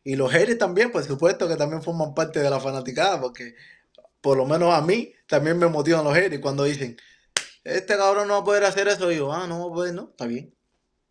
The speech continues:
No voy a poder, yo voy a mostrar que voy a poder". Y eso me motiva también.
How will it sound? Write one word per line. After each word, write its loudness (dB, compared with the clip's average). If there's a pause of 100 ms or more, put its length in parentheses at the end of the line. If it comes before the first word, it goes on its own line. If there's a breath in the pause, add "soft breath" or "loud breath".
(320)
No -8
voy 0
a -4
poder, -4
yo -2
voy 2
a 2
mostrar -6
que -6
voy 0
a -6
poder". -6 (160 loud breath)
Y -2
eso -2
me -2
motiva 0
también. -4